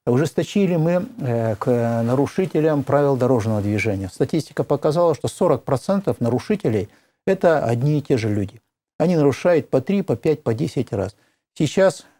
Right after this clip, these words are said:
ужесточили мы вплоть до, там, уголовной ответственности, нарушаешь ты три раза и более, значительно идет ужесточение вот к таким нарушителям. Это, как правило, э, люди, которые там, э,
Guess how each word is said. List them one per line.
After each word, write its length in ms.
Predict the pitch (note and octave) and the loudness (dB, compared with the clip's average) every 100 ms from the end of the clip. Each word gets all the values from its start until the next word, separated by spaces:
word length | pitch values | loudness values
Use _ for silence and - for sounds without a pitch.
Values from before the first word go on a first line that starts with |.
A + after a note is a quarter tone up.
| _ | _
ужесточили 800 | B2+ A#2 C#3+ - E3 - E3 A#2+ | -2 0 0 0 -2 0 2 4
мы 320 | A#2+ B2 G#2 G#2+ | 4 2 0 -4
вплоть 460 | - - A#2+ G#2 | -8 -2 0 0
до, 160 | G2 G#2+ | 0 -2
там, 280 | - A2 G#2+ | -2 -4 0
уголовной 480 | A#2+ A#2+ G#2+ G#2+ | 0 2 0 -2
ответственности, 880 | G#2+ D3 D3+ - G#3 F#3+ - F#3+ F#3 | -2 -2 -2 -2 -2 -2 -4 -4 -4
нарушаешь 640 | D#3+ A#2+ B2 - C3+ A#2 - | -2 -4 -2 0 2 0 -2
ты 140 | C3 | -6
три 280 | - C3+ B2 | -2 -2 0
раза 300 | B2+ A2+ A#2+ | 0 0 -2
и 60 | |
более, 440 | G#2+ C3 F3+ G3+ F#3+ _ _ _ _ | -2 0 0 0 -4 _ _ _ _
значительно 840 | B2+ G#2 - C3 - F#3+ F3 D#3+ D3 | -12 -4 0 0 0 -2 0 0 2
идет 260 | A#2 C#3 B2 | 2 0 0
ужесточение 880 | A2+ - A#2 - C#3 C3 A#2 G#2+ | -4 -2 -4 -2 0 2 0 -2
вот 200 | A2+ G#2 - | -4 -8 -10
к 80 | - | -6
таким 360 | B2 - C3 | -6 0 0
нарушителям. 600 | A#2 A2+ - A2+ G#2+ G#2+ | 0 -2 -4 -8 -4 -2
Это, 200 | D#3 D3+ | -2 -2
как 200 | - C3 | -4 -4
правило, 480 | - D#3+ D3+ C#3+ B2 - _ _ _ - | 0 2 4 2 0 -6 _ _ _ -6
э, 360 | G#2+ G#2+ A2+ | -2 0 2
люди, 280 | A#2+ C#3 A2+ | 2 2 2
которые 480 | G#2+ A2+ A#2 G#2+ G#2+ | -2 -2 -2 0 -2
там, 300 | G#2+ G#2+ G2+ | -2 -2 -2
э, 260 | A2 A2 | -6 -8